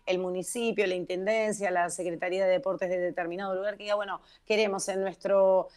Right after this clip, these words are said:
en nuestro departamento de deporte adaptado tener vóley sentado o beach para vóley". Entonces ahí ya es distinto, ¿no? Ahí ya se,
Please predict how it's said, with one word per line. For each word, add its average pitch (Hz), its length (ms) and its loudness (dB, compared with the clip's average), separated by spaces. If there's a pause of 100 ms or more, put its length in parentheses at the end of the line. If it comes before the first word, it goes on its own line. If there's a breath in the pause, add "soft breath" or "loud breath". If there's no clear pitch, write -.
(120 loud breath)
en 196 140 -2
nuestro 202 220 -2
departamento 208 480 0
de 233 80 2
deporte 214 280 0
adaptado 233 380 2
tener 208 280 -2
vóley 214 500 2
sentado 143 600 -4
o 180 140 0
beach 190 240 -4
para 175 180 -2
vóley". 139 420 -8
Entonces 226 360 -6
ahí 254 400 2
ya - 160 0
es 190 80 -4
distinto, 143 600 -20 (320)
¿no? 202 260 -2
Ahí 175 240 0
ya 196 240 0
se, 180 420 0